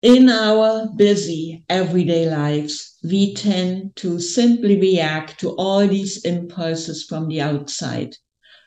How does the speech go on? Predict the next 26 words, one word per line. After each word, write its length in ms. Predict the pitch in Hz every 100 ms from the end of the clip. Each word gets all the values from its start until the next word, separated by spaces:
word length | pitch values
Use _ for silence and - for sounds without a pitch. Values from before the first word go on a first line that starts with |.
| _
Considering 880 | - 180 175 - 214 226 226 220 220
the 120 | 185
fast 680 | - 208 185 185 - - -
pace 400 | 190 180 185 160
of 180 | 147 156
life 400 | 160 175 196 202
and 100 | 165
our 260 | - 175 180
many 380 | 190 202 214 196
responsibilities, 1500 | 202 202 190 190 185 190 - 190 226 220 - 147 147 - _ _ _
how 560 | - 214 247 233 160 156
can 300 | 196 175 170
we 40 |
even 440 | 160 175 175 175
perceive 880 | 175 180 175 - - 240 277 220 - -
the 140 | 160
subtle 480 | 160 - 190 190 175
impulses 1120 | 185 196 208 - 208 208 208 156 151 - - _ _ _ _ -
of 280 | 180 - -
the 200 | 175 170
spark 840 | - - - _ 175 208 202 -
of 240 | 165 160 -
the 100 | 156
spirit 680 | - - 180 208 220 202
in 200 | 151 147
us? 480 | 147 147 147 - -